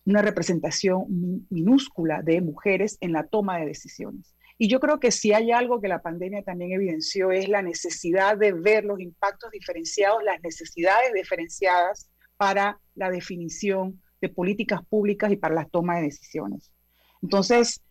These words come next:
eso tenemos que tomarlo en cuenta. ¿Qué ocurrió aquí? Desnudó las desigualdades, pero también estremeció un sistema que no se ha hecho cargo de las necesidades diferenciadas de las mujeres,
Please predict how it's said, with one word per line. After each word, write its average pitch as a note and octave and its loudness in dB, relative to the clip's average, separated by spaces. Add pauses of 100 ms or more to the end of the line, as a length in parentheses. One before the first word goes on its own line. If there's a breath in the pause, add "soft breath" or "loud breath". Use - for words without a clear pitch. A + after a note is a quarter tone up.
(140)
eso B3+ 2
tenemos A3+ 4
que F3+ -2
tomarlo E3+ -2
en D#3+ -4
cuenta. D3+ -4 (120)
¿Qué D4+ 0 (180)
ocurrió G#3 0
aquí? G#3+ -4 (200)
Desnudó D#3+ 2
las C#4+ 4
desigualdades, F#3 -2
pero E3 -8
también E3 -2
estremeció F#3+ -2 (480)
un A#3+ 4
sistema B3+ 0
que F#3+ -2
no F#3+ 2
se C4 -2
ha G#3 -2
hecho A#3 -4
cargo F#3+ -4
de G#3+ -8
las F3 -8
necesidades F3 -4
diferenciadas F3+ -4
de F3+ 0
las C3+ -2
mujeres, C#3 -4